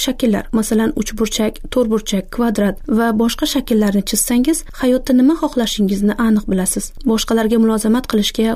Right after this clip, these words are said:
o'rganmagansiz. Agar panjara chizsangiz, murakkab vaziyatga tushib qolib, boshi berk ke-, ko'chaga kirib qolganlik, yo'lida uchragan qiyinchilikdan o'zini himoyalash istagini bildiradi.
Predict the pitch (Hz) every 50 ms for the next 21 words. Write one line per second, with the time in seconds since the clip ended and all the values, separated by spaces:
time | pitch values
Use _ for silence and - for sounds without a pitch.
0 | - - 262 254 254 294 285 269 233 202 - 208 185 185 - 214 196 - - -
1 | - - 233 214 262 254 254 - - - 262 262 262 254 277 302 359 370 - -
2 | - - - 196 190 175 185 - - - - - - 233 254 254 247 254 - 370
3 | 320 285 247 214 226 220 214 - 269 262 - - - - - - 202 196 240 294
4 | 294 - - - 240 262 262 - 285 240 294 349 349 - - 262 - - - -
5 | 269 254 - 240 214 269 - - - 294 294 - 233 214 208 202 202 196 190 196
6 | 185 - - - - 220 240 240 240 233 240 240 233 - 233 220 240 254 247 -
7 | 240 233 214 - 220 214 214 - 247 247 262 254 - - 254 240 233 262 277 269
8 | - - 269 262 254 254 254 285 311 - - - - 226 208 208 202 196 196 190
9 | 190 190 185 185 185